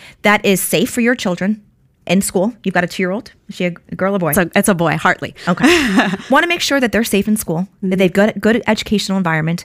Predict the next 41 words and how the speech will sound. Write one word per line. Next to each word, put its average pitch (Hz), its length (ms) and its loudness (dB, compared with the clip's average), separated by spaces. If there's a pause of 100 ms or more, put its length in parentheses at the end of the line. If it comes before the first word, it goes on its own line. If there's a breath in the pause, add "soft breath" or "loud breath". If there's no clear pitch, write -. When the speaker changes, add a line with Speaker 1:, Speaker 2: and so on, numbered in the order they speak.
(240 loud breath)
Speaker 1:
that - 140 2
you 233 180 4
have 254 220 0
an 226 120 2
opportunity 196 720 0
to - 260 -4
succeed 202 520 0
in 185 200 0
the 175 60 0
state 175 180 -2
of 175 60 -2
Florida. 170 400 -2 (240 loud breath)
That - 140 0
makes 208 260 2 (120)
also 247 320 2
that 214 120 0
you 202 140 2
have 190 260 0
affordability 196 720 0
on 165 140 -2
housing. 196 480 -2 (640 loud breath)
Um, 220 240 4
and 254 120 4
there 277 160 2
are 269 240 4
things 226 280 2
that 151 160 0
can 190 240 0
come 214 240 2
into 196 160 0
place. - 360 -4 (300 loud breath)
I 277 220 2
asked 269 260 0
also 214 300 0
for 220 100 -6
that 190 180 0
tax, - 560 -4
uh, 175 120 2
for 175 160 0
the, 175 180 4
um, 165 280 2